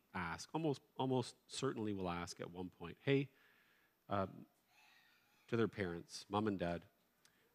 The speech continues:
do you love me as much as you love them?" You know, it'll be a question that you'll get asked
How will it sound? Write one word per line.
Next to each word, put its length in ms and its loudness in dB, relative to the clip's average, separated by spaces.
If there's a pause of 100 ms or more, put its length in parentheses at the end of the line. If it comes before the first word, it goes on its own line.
do 120 0
you 340 2
love 480 8
me 340 -4 (640)
as 200 2
much 300 0
as 180 -2
you 140 0
love 280 2
them?" 300 -2 (2000)
You 80 -6
know, 80 4
it'll 120 4
be 100 8
a 40 8
question 480 0
that 120 -4
you'll 180 0
get 140 6
asked 400 4